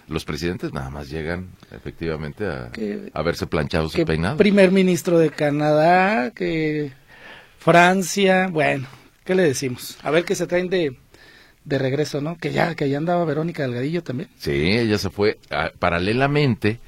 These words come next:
Speaker 1: porque así lo anunció en sus redes sociales, no es que yo tenga una información exclusiva, ustedes pueden verlo en las cuentas de Vero Delgadillo.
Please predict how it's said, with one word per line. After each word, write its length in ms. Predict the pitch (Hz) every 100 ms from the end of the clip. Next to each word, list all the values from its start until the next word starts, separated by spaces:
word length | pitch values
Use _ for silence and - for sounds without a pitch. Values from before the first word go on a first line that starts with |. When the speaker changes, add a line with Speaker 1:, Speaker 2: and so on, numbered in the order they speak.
| - - - -
Speaker 1:
porque 220 | 80 -
así 140 | - 98
lo 100 | 127
anunció 240 | 113 95
en 60 | 90
sus 140 | 90
redes 200 | 71 80
sociales, 440 | 92 131 175 92
no 120 | 65 69
es 100 | -
que 100 | 71
yo 140 | 71
tenga 200 | - 78
una 120 | 76
información 500 | 76 78 65 67 78
exclusiva, 480 | 71 - 85 156 180
ustedes 340 | - - 95 -
pueden 280 | 104 95
verlo 340 | 87 90 95 85 - -
en 140 | - 76
las 140 | 73
cuentas 320 | 90 85 90
de 100 | 78
Vero 180 | 76 85
Delgadillo. 560 | 80 73 73 73 92 98